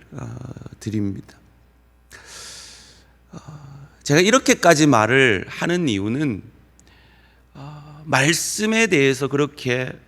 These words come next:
어, 반응을, 잘못된 반응을 하게 하는 것이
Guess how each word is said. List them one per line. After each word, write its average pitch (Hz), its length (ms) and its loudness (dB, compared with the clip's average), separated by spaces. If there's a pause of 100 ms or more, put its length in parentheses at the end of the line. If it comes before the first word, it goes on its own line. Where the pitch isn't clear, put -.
(480)
어, - 380 -20 (880)
반응을, 151 840 2 (220)
잘못된 202 840 4
반응을 147 840 2 (420)
하게 233 600 -6
하는 107 540 -4
것이 117 640 -6